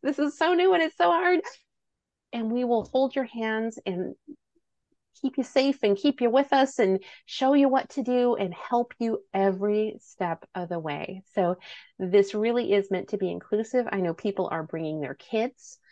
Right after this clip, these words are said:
Um, I know there's gonna be a number of, uh, self-advocates there. Um, this really is an opportunity to get involved.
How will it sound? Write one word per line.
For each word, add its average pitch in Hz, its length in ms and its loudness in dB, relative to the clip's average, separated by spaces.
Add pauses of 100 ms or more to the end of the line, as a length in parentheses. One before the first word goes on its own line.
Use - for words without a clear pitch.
(240)
Um, 170 320 -6
I 175 140 -4
know 175 180 0
there's 165 220 -2
gonna 160 180 -4
be 156 220 -4
a - 100 -6
number 156 460 -6
of, 160 100 -10 (320)
uh, - 200 -4
self-advocates 214 1120 -2
there. 233 440 2 (380)
Um, 180 580 -4 (200)
this 226 220 -4
really 247 380 2
is 220 140 2
an 208 100 0
opportunity 190 800 -2
to 156 280 -8
get 185 300 -2
involved. 147 880 -10